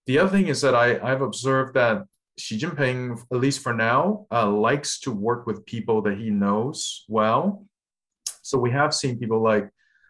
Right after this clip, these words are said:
Li Zhanshu, uh, who, you know, who is going to retire most likely at twentieth Party Congress, but nonetheless at a pretty advanced age, you know, seventy-three, seventy-four, something like that. Um,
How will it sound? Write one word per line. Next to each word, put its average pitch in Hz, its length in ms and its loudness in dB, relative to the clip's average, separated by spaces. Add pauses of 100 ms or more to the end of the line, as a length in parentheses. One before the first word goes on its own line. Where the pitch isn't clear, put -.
(140)
Li 127 120 -2
Zhanshu, 104 760 0
uh, 98 300 0
who, 127 580 0
you 131 100 -4
know, 110 100 0
who 135 180 2
is 135 260 2
going 127 160 -2
to 120 80 -4
retire 110 400 0
most 104 240 0
likely 101 300 -2
at 92 100 -8
twentieth 101 320 -2
Party 98 240 0
Congress, 107 360 0
but 110 120 -2
nonetheless 110 720 0 (320)
at 113 120 2
a 101 140 0
pretty 131 560 -2
advanced 113 480 -2
age, 107 460 0
you 107 80 -4
know, 92 160 -4
seventy-three, 104 880 -4
seventy-four, 101 920 -2
something 110 340 -6
like 104 180 -6
that. 117 300 -2 (640)
Um, 107 560 4